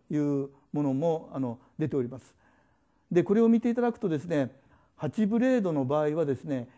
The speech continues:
一万二千三百三十、あの、ワーカースレッド動いてますから、規定の数では足りないということになります。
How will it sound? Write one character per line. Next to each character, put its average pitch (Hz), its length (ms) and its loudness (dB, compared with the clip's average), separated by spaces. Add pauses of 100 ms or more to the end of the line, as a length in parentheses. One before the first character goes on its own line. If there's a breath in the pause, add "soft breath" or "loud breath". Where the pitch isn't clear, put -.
(200 soft breath)
一 208 240 -2
万 233 220 2
二 226 80 4
千 208 260 2
三 196 240 2
百 160 180 0
三 165 260 -2
十、 156 360 -2 (340 soft breath)
あ 156 100 -4
の、 143 320 -2
ワ 170 140 0
ー - 40 -2
カ 185 80 0
ー 156 40 -2
ス 170 60 -8
レ 165 60 0
ッ 151 40 -2
ド 139 160 2
動 139 120 2
い 127 40 0
て 147 220 -2
ま 135 140 -4
す - 80 -10
か 135 80 0
ら、 131 220 2 (320 loud breath)
規 - 120 -12
定 262 180 4
の 175 140 2
数 135 200 0
で 127 80 0
は 110 120 0
足 139 80 2
り 139 60 2
な 156 120 -2
い 135 60 -2
と 143 80 -6
い 117 60 -4
う - 20 -6
こ 131 80 -12
と - 80 -18
に 127 60 -14
な 113 40 -16
り 123 80 -20
ま - 80 -20
す。 - 160 -20